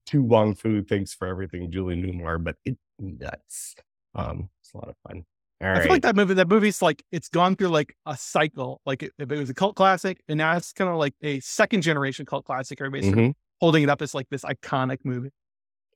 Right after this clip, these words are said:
Speaker 1: Well, we'll see how the kids react to it. I don't know.
Speaker 2: Yeah.
Speaker 1: It's not twenty twenty-three. It's from nineteen ninety-five, guys.
Speaker 2: Three straight
Speaker 1: Right.
Speaker 2: actors. Yeah.
Speaker 1: The caveat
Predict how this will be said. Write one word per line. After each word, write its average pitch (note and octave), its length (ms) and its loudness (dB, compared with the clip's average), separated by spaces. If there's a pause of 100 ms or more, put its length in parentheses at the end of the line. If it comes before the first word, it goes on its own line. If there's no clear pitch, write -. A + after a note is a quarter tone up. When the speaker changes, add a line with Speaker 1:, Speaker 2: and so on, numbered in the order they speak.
(260)
Speaker 1:
Well, B2+ 140 6
we'll C#3+ 180 8
see C#3+ 200 4
how C#3 140 8
the A2 80 4
kids F2+ 300 0
react E2 460 -4
to D#2+ 100 -4
it. E2 100 -10 (280)
I C#3 80 4
don't B2 140 6
know. G#2 80 4
Speaker 2:
Yeah. D3+ 220 6
Speaker 1:
It's - 240 -2
not B2+ 240 4
twenty D#2 360 -4
twenty-three. - 560 -10 (120)
It's E3 140 -4
from E2+ 180 -2
nineteen - 380 -10
ninety-five, - 480 -12 (140)
guys. - 380 -16 (420)
Speaker 2:
Three A#3+ 120 6
straight E3 260 6
Speaker 1:
Right. D3 60 6
Speaker 2:
actors. D3+ 880 2 (280)
Yeah. C#3+ 460 0 (540)
Speaker 1:
The G2+ 100 0
caveat - 540 -4